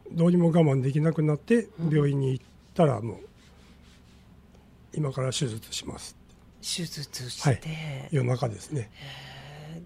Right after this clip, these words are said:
Speaker 2: で、
Speaker 1: 三時間とか。
Speaker 2: はい。
Speaker 1: はい。
Speaker 2: それも突然ですもんね。
Speaker 1: 突然です。
Speaker 2: で、それで良くなって。
Speaker 1: 良くなって。
Speaker 2: ええ。
Speaker 1: で、そこから二千十八年ですか。
Speaker 2: はい。二年後。
Speaker 1: の白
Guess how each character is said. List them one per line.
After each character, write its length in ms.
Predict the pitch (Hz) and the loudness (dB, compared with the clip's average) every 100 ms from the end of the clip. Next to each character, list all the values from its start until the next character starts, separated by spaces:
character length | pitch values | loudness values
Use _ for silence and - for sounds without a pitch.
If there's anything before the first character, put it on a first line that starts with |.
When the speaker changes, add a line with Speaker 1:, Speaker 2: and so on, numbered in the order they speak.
| - | -10
Speaker 2:
で、 80 | 208 | -8
Speaker 1:
三 320 | 139 131 131 | -4 -2 0
時 140 | 135 | -2
間 260 | - 123 107 | -2 -2 -2
と 120 | 127 | -10
か。 160 | - 123 - - | -12 -14 -16 -16
Speaker 2:
は 300 | - 131 131 | -10 -10 -10
い。 100 | - | -14
Speaker 1:
は 160 | - 123 | -12 -10
い。 80 | 98 - - | -10 -18 -20
Speaker 2:
そ 160 | - - | -16 -8
れ 60 | 160 | -4
も 160 | 160 | -4
突 360 | - 120 - 143 | -6 -10 -6 -6
然 200 | 117 120 | -6 -6
で 140 | 123 | -6
す 100 | - | -2
も 120 | 131 131 | 0 2
ん 20 | |
ね。 60 | |
Speaker 1:
突 40 | 120 | 0
然 120 | 101 | 0
で 40 | 156 | -4
す。 300 | - - - - - - - | -8 -14 -20 -20 -20 -20 -8
Speaker 2:
で、 100 | 302 | -6
そ 300 | 302 - 277 | -4 -2 -2
れ 260 | 277 269 262 | 0 0 -2
で 460 | - - 330 320 - - - | -4 -2 0 -2 -6 -16 -4
良 180 | 170 | -2
く 180 | 160 131 | -2 -4
な 180 | 123 123 | -8 -10
っ 40 | - - - - | -14 -20 -20 -6
て。 80 | 180 | 0
Speaker 1:
良 80 | 156 | 2
く 100 | 190 | 2
な 160 | 123 | 2
っ 20 | 113 | 0
て。 380 | - 165 156 - - - | 2 4 4 2 -20 -20
Speaker 2:
え 340 | - 139 156 135 | -10 -8 -8 0
え。 20 | - | 6
Speaker 1:
で、 380 | 151 - 147 - - - - - - | 8 8 4 4 -18 -20 -20 -20 -2
そ 140 | 175 | 0
こ 120 | 156 | 2
か 100 | 165 | 6
ら 140 | 165 151 | 8 8
二 160 | 160 | 6
千 320 | 147 156 135 113 | 6 6 6 2
十 420 | 147 160 156 151 | 0 2 2 0
八 380 | - 139 - 202 | 0 -2 4 4
年 200 | 120 92 | 4 0
で 120 | - | -16
す 100 | - | -20
か。 60 | - | -14
Speaker 2:
は 360 | - 151 160 | -8 -4 -4
い。 100 | 123 - - - - - - - | -6 -12 -20 -18 -18 -18 -12 -2
二 140 | 170 | 0
年 200 | 151 147 | 0 -2
後。 260 | 131 110 - - - - - | -4 -8 -12 -20 -20 -10 0
Speaker 1:
の 200 | 175 175 | 2 4
白 180 | 156 | 2